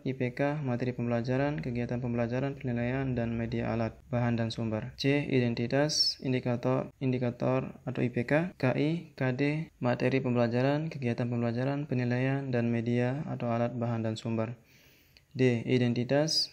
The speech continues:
kompetensi inti atau K I, K D, indikator, I P K, materi pembelajaran, media atau alat, bahan, dan sumber, kegiatan pembelajaran, dan penilaian. Jadi, urutan R P P yang benar adalah saat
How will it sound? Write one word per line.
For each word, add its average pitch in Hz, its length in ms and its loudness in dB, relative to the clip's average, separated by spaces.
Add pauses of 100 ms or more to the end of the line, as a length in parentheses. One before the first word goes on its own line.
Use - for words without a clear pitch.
kompetensi 127 560 -2
inti 127 320 0
atau 127 240 0
K 123 160 0
I, 160 400 -2
K 127 160 0
D, 147 480 0
indikator, 131 880 0
I 131 160 -2
P 123 160 -2
K, 143 240 -2
materi 127 400 -2
pembelajaran, 135 720 -2
media 127 720 0
atau 120 320 2
alat, 135 240 0
bahan, 123 320 2
dan 117 80 0
sumber, 131 480 -2 (240)
kegiatan 120 320 0
pembelajaran, 120 560 0
dan 117 160 0
penilaian. 113 640 0 (680)
Jadi, 131 480 0
urutan 139 800 0
R 131 160 2
P 127 160 0
P 127 160 4
yang 120 80 2
benar 120 240 2
adalah 123 480 0
saat 117 160 -4